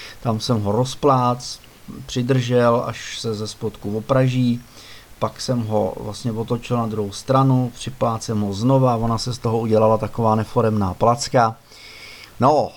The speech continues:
eh, když jsem to jedl teplý, tak to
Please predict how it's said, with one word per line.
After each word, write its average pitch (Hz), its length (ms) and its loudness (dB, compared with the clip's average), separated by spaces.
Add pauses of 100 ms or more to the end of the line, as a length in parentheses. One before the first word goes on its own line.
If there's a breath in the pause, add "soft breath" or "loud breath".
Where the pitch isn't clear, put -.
(100)
eh, 92 580 -8 (500)
když 110 280 -2
jsem 151 180 0
to 170 100 4
jedl 165 220 4
teplý, 127 600 2 (1600)
tak - 220 -6
to 131 380 4